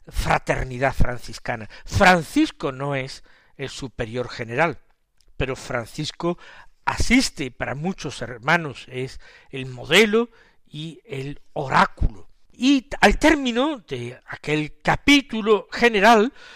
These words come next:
los frailes, pues, se reunieron alrededor de sus provinciales para volver a las distintas provincias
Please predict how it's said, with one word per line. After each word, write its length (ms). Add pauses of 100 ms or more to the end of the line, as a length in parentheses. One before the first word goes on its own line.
(140)
los 180
frailes, 440
pues, 140
se 100
reunieron 500 (260)
alrededor 580
de 100
sus 380 (200)
provinciales 920
para 320 (220)
volver 400
a 40
las 140
distintas 500
provincias 800